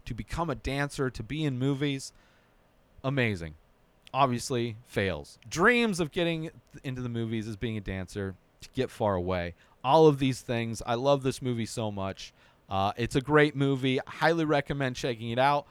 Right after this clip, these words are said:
I would say watch it before X. You can watch them in either order, but I think watching the prequel first and then watching X will add some context to the Pearl character in X. Um, but either way, they're both great standalone films on their own,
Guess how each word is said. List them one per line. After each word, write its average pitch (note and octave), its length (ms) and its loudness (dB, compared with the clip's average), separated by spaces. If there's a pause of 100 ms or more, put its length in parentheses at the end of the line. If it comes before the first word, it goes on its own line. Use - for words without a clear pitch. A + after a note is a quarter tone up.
(340)
I C3+ 120 6
would C#3 160 4
say C#3 220 4
watch B2+ 400 4
it C3 160 -2
before C3 440 0
X. C3+ 360 -2
You A#2+ 80 -8
can C3 140 -8
watch C3 260 4
them C3 100 -6
in B2 80 -6
either A#2 240 -2
order, A2+ 320 2
but G#2 140 -4
I G#2 100 2
think A2+ 300 -8
watching A#2 420 0
the G#2 80 -6
prequel A2 480 -4
first G#2+ 500 -4 (340)
and G2+ 160 -10
then G#2+ 160 -2
watching G#2 480 0
X - 460 -8 (320)
will A#2 560 2
add C#3+ 320 4
some C3+ 240 -6
context B2+ 720 -4
to A2 80 -8
the G2+ 140 -6
Pearl G#2 300 -2
character F#2+ 520 -8
in E2+ 80 -10
X. - 420 -10 (440)
Um, F2+ 460 -4 (260)
but B2 160 2
either C3+ 240 2
way, A2 280 0
they're G#2+ 160 -4
both A2+ 400 -2
great A2+ 320 -2
standalone G2+ 640 -6
films G2 500 -8
on G2 200 -4
their F#2 200 -4
own, F#2 280 -6